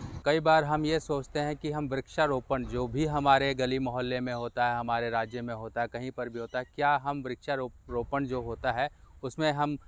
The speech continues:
अपने आप को इन्वॉल्व करें, जिससे कि हम भी पौधा लगा सकें। पौधा लगाना, बहुत सारे अवसर आते हैं जिस समय पे पौधा लगाने का काम चलता है।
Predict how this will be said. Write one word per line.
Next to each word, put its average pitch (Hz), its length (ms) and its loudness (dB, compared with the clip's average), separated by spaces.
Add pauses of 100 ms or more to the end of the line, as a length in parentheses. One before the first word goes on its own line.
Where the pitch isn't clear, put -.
(220)
अपने 139 280 2
आप 131 220 6
को 143 340 2 (100)
इन्वॉल्व 131 480 2
करें, 143 280 0 (360)
जिससे 143 340 -2
कि 147 300 -4 (240)
हम 135 200 -2
भी 147 180 2
पौधा 123 320 0
लगा 110 280 0
सकें। 104 340 -12 (400)
पौधा 143 320 6
लगाना, 113 480 4
बहुत 147 300 0
सारे 160 220 4
अवसर 151 300 0
आते 139 240 4
हैं 147 140 -4
जिस 139 180 -6
समय 139 260 -2
पे 147 140 -4
पौधा 123 360 -2
लगाने 120 440 -2
का 123 220 0
काम 117 300 -6
चलता 110 420 -6
है। 117 220 -6